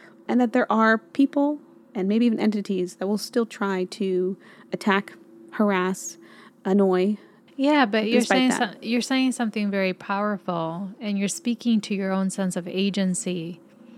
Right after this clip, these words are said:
Speaker 2: and autonomy. And I think that sometimes we forget that as God's created beings, and if we really do believe in this order of love that I keep referring to it,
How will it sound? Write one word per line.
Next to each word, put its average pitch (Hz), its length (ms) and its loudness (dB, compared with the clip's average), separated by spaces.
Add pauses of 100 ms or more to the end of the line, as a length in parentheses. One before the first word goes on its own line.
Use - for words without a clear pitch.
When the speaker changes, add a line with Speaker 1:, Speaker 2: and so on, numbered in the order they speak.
(460)
Speaker 2:
and 190 140 2
autonomy. 196 840 0 (680)
And 220 120 4
I 214 120 6
think 247 300 2
that 196 340 0 (300)
sometimes 233 520 2
we 208 100 0
forget 208 600 -2
that 185 120 -4
as 175 440 -8 (240)
God's 190 340 0
created 180 420 -4
beings, 233 520 4
and 190 100 -2
if 185 80 -2
we 202 140 2
really 269 280 4
do 208 280 -2
believe 196 420 0
in 190 100 0
this 170 160 -4
order 185 300 -2
of 175 160 -4
love 214 380 0
that 185 120 -6
I 190 80 -4
keep - 280 -12
referring 214 420 -2
to 202 160 -6
it, 180 240 -2